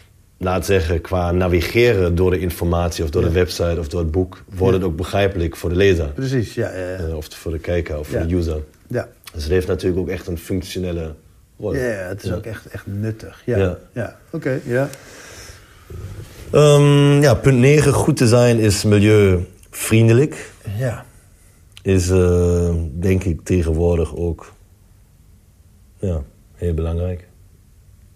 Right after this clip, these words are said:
Speaker 2: Zeker.
Speaker 1: Draagt ook bij, bij de eerlijkheid en authenticiteit van het product.
Speaker 2: Ja, ja, ja. Eh, ja, ik vind het altijd zo'n opvallend punt.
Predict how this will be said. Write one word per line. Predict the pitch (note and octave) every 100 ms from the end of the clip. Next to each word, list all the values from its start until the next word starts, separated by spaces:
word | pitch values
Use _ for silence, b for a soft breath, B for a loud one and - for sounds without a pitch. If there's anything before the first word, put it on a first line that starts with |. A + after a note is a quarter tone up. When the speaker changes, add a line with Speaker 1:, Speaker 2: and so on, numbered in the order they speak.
| -
Speaker 2:
Zeker. | - G#2 F#2+
Speaker 1:
Draagt | F#2+ E2
ook | E2
bij, | D#2+ E2 E2
bij | D#2+ E2
de | E2
eerlijkheid | E2+ E2+ E2+ E2+ E2+ D#2
en | D#2 D2+ C#2 - _ _ -
authenticiteit | D#2+ - D#2 - F2 E2 E2+
van | - E2+
het | D#2+
product. | - D#2 E2 - B B B B B B B B B
Speaker 2:
Ja, | E3 F#3+ D3 G#2 - -
ja, | D3 F3+ C#3+ G2+ - -
ja. | D#3+ D3+ G2+ - B B B B B B B B B _
Eh, | C#3+ C3+ C3 C3+ C3 C3 C3 B2+ A2 b b b b
ja, | - - A#2
ik | -
vind | E3
het | C#3+ C#3
altijd | B2+ A2+
zo'n | B2+
opvallend | A#2+ - D#3 C3+ G#2 -
punt. | D#3+ A2+ G2 - -